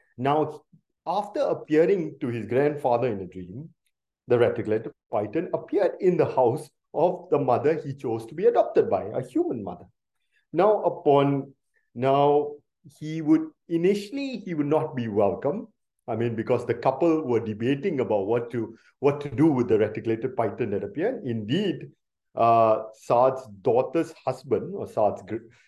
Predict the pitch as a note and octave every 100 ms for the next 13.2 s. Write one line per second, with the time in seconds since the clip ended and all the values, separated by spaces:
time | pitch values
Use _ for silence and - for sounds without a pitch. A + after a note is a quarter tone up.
0 | _ - D#3+ G#3 C#3+ G#2+ A2 E3 - _
1 | - G3 G3+ B3 C#4+ C#4+ - D#4 E4 -
2 | - D3 C3 - G2+ G#2 - - - -
3 | - G#4 G4+ F#4 F4+ F#3 E3 G#3+ A3 -
4 | B3 C#4+ F#3+ G#2 G2 - _ _ - G3
5 | G3+ - - B3+ D4 G3+ - C#4 D4+ A3+
6 | G3+ F#3+ D3+ F3 C#3+ B2+ D3 D#3 D#3 D#3+
7 | F#3+ A#3+ B3+ G3 C#3+ D3+ C3 C3+ - F#3
8 | A#2+ C#3 - D3 C#3+ D3+ E3+ F3+ G#3 -
9 | D3 C#3+ - F#3 F#3 F3+ F#3 F3 A#3 C#4
10 | C4+ - - E3+ D#3+ D#3 C#3 - C3 B2+
11 | D3 A#2+ - G#2+ G#2 A#2+ B2 C3 G#2+ G2+
12 | A2+ B2+ A2+ A2+ - A#2+ A#2+ C3 B2 A2
13 | A#2